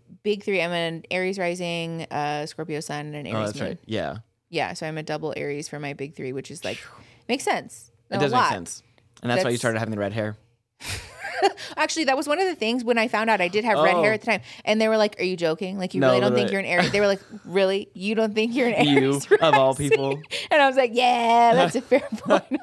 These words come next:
Speaker 1: honestly." But anyways,
Speaker 2: Yeah.
Speaker 1: we should talk
Speaker 2: I
Speaker 1: more
Speaker 2: think,
Speaker 1: about dating.
Speaker 2: do you ever not, 'cause I know you're obviously more in the astrology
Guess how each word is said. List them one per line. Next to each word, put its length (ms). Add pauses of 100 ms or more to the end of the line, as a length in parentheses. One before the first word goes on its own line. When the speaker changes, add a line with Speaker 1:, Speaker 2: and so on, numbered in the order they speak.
Speaker 1:
honestly." 560 (180)
But 200
anyways, 480
Speaker 2:
Yeah. 480
Speaker 1:
we 80
should 160
talk 140
Speaker 2:
I 60
Speaker 1:
more 100
Speaker 2:
think, 120
Speaker 1:
about 180
dating. 340
Speaker 2:
do 100
you 140
ever 520 (220)
not, 680 (340)
'cause 120
I 140
know 200
you're 200
obviously 380
more 280
in 220
the 80
astrology 800